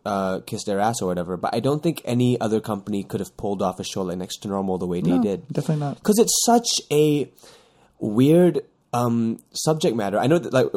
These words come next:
Speaker 1: I'm gonna talk a bit of shop here now, right? I hope you guys don't mind, but a show like, like, Next to Normal was about a, uh, a family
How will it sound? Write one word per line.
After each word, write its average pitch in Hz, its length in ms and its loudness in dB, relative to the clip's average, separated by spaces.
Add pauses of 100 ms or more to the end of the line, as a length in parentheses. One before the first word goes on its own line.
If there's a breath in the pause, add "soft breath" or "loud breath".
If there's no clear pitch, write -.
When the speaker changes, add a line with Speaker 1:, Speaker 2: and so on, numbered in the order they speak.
Speaker 1:
I'm 131 140 2
gonna 165 120 6
talk 165 220 2
a 135 40 -2
bit 123 120 2
of 104 60 0
shop - 280 0
here 104 140 -2
now, 92 180 -2
right? 95 240 -4 (120)
I 113 40 -12
hope 113 140 -6
you 117 80 -2
guys 107 140 2
don't 101 140 0
mind, 92 260 -4
but 92 200 -2 (680)
a 165 40 0
show 196 220 2
like, 202 160 4
like, 120 320 0
Next 160 240 2
to - 80 -2
Normal 135 280 4
was 110 220 2
about 98 480 -2 (100)
a, 95 460 -2 (380 soft breath)
uh, 98 460 2
a 101 260 -2
family 120 540 0